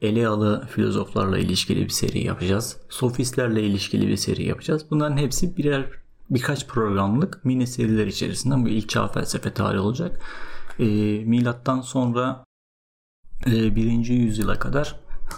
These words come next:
devam edecek bu ilk çağ felsefe tarihi serimiz. E, bu program için kullandığımız ana kaynak Mircea Eliade'nin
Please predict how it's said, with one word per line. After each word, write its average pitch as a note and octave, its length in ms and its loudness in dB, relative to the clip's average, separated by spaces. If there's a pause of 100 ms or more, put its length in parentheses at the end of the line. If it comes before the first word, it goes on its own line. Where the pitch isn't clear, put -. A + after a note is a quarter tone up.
(120)
devam A2 320 2
edecek G#2 400 2
bu F#2 380 4
ilk - 200 4
çağ - 180 4
felsefe - 480 -2
tarihi F#2+ 380 2
serimiz. - 640 0 (1160)
E, A#2+ 320 4
bu C#3+ 120 2
program C3+ 360 2
için B2 220 0
kullandığımız A#2 640 2
ana A#2+ 240 2
kaynak A#2 600 2
Mircea A#2+ 360 2
Eliade'nin A#2 800 0